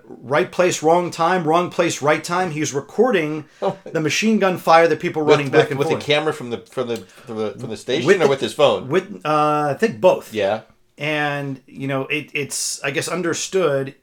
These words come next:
Speaker 1: if you're a journalist and you're in these war-torn situations, I'm thinking Afghanistan, Iraq,
Speaker 2: No, you're talking
Speaker 1: really bad places. I'm not thinking suburban Dallas.
Speaker 2: Yeah.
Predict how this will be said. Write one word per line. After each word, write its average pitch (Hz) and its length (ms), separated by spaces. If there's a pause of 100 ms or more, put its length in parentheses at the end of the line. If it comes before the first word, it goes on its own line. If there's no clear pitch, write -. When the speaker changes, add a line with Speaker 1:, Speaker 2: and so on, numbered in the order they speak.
Speaker 1:
if 135 340
you're 151 120
a 123 60
journalist 147 500
and 127 120
you're 143 200
in 139 300
these 131 440
war-torn 143 540
situations, 135 680 (300)
I'm 151 140
thinking 139 240
Afghanistan, 147 720
Iraq, 139 360
Speaker 2:
No, 123 100
you're 135 180
talking 147 180
Speaker 1:
really 165 120
bad 135 220
places. 175 320
I'm 202 100
not 208 200
thinking 170 240
suburban 160 560
Dallas. 143 520
Speaker 2:
Yeah. 98 380